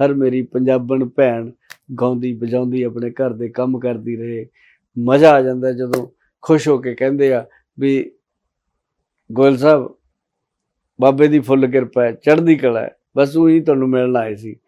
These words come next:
ਪਰ ਥੋੜ੍ਹਾ ਜਿਹਾ ਡਿਸਕਸ ਕਰਨਾ ਤੁਹਾਡੇ ਲਈ ਵੀ, ਘਰ 'ਚ ਰਸੋਈ 'ਚ ਕੀ ਬਣਾਈਏ, ਕੀ ਕਰੀਏ,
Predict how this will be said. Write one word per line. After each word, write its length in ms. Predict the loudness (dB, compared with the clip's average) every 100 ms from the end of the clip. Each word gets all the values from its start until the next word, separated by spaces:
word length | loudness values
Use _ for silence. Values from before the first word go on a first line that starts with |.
| _ _ _ _
ਪਰ 120 | -6
ਥੋੜ੍ਹਾ 360 | -2 2 6 6
ਜਿਹਾ 340 | 6 2 -2 -6
ਡਿਸਕਸ 360 | -6 0 -2
ਕਰਨਾ 320 | 0 -2 0 -2
ਤੁਹਾਡੇ 300 | 0 0 -2
ਲਈ 140 | -2
ਵੀ, 100 | -4
ਘਰ 260 | 2 2 2
'ਚ 120 | -2
ਰਸੋਈ 420 | -2 0 0 0
'ਚ 100 | -6
ਕੀ 180 | -4 -4
ਬਣਾਈਏ, 560 | -2 -2 0 -2 -4
ਕੀ 200 | -4 -6
ਕਰੀਏ, 500 | -4 -6 -4 -6 -8